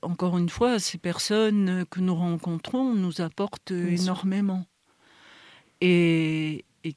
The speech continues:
Speaker 1: que nous avons vraiment l'impression, euh, de faire quelque chose, euh, euh, à la fois,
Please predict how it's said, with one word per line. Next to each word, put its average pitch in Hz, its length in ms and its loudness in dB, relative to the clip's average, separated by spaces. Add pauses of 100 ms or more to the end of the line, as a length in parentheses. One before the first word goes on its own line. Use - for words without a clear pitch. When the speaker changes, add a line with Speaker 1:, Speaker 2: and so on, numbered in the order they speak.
Speaker 1:
que 170 440 4
nous 165 280 -2
avons 160 520 -2
vraiment 170 380 -4
l'impression, 175 920 -2
euh, 165 180 -2
de 160 100 -6
faire 160 300 -8
quelque 156 320 -10
chose, 180 460 -4
euh, 156 300 -4 (580)
euh, 151 220 -8
à 170 60 -6
la 165 120 0
fois, 180 500 0